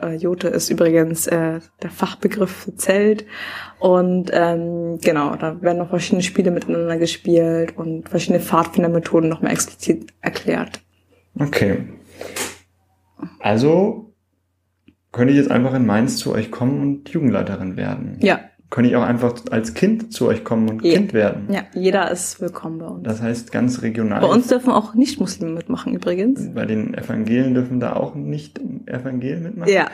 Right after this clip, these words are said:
Speaker 2: Ah, okay, das
Speaker 1: Ja.
Speaker 2: heißt, es ist eher
Speaker 1: Also
Speaker 2: so eine grobe Orientierung.
Speaker 1: Ja, genau. Wir Pfadfinder
Speaker 2: Ja.
Speaker 1: sind wirklich sehr offen, äh, sehr weltoffen
Speaker 2: Mhm.
Speaker 1: und, äh, versuchen so ein bisschen die Welt auch ein bisschen besser zu gestalten und,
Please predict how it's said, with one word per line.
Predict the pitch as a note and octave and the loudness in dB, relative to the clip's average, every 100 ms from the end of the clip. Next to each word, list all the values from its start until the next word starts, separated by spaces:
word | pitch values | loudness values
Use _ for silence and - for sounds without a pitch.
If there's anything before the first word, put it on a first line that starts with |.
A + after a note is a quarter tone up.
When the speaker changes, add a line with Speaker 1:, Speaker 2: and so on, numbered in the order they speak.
| - C3+ | -6 2
Speaker 2:
Ah, | C#3 | 2
okay, | - B2 | 4 2
das | G#2 | 4
Speaker 1:
Ja. | C3 | 2
Speaker 2:
heißt, | A2+ A#2 | 2 0
es | A2+ | -2
ist | A#2+ | 2
eher | B2+ | 4
Speaker 1:
Also | B2 | 4
Speaker 2:
so | A#2+ | 2
eine | A2 | 0
grobe | - A#2+ A#2 | 2 2 4
Orientierung. | G#2 G2+ G#2 G#3 F#3 | 2 2 2 4 4
Speaker 1:
Ja, | F3 F3 | 4 2
genau. | F3 E3 | 0 -2
Wir | F#3 G3+ | -2 0
Pfadfinder | G3+ E3+ G#3+ G#3 | 0 2 2 0
Speaker 2:
Ja. | |
Speaker 1:
sind | G#3 G#3 | 0 -2
wirklich | G#3 G3+ | -2 -2
sehr | - G3+ G#3 - | 0 0 0 -2
offen, | G#3 G#3+ A3 A3 A3 - - - _ | -2 0 -2 0 -4 -12 -20 -20 _
äh, | G3 F#3+ F#3+ F3 | -4 -2 -2 0
sehr | F3+ | 2
weltoffen | G3 A3+ - G#3+ G#3+ G#3 | 4 4 4 2 4 2
Speaker 2:
Mhm. | G#3 | 0
Speaker 1:
und, | F#3 F3+ F#3 F3+ | -2 -2 -4 -2
äh, | F#3+ | -4
versuchen | F3+ F#3 G3 G3+ F#3+ | -2 0 0 0 -2
so | F3+ | -2
ein | |
bisschen | F#3 - F3+ | -4 -4 -4
die | E3+ | -2
Welt | F3+ | -2
auch | F3+ | 0
ein | E3+ | -2
bisschen | E3+ E3+ E3 | -2 -6 -8
besser | F#3 G3+ | -4 -4
zu | G3+ F3 | -4 -8
gestalten | E3+ - G#3+ A3+ A3+ A3 G#3+ | -8 -2 0 0 0 -2 -2
und, | F#3 F3+ | -4 -6